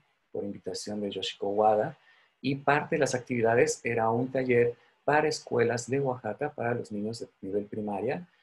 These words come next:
con, eh, los instructores, los maestros añileros de Japón,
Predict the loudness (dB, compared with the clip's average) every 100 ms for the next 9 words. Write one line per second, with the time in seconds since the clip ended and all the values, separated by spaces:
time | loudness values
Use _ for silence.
0 | _ _ -2 2 2 0 -2 -2 -2 -4
1 | -6 -8 -12 0 4 6 4 0 -2 -2
2 | -2 -4 -8 -4 -4 0 2 2 0 -6
3 | -10 -10 0 0 0 -8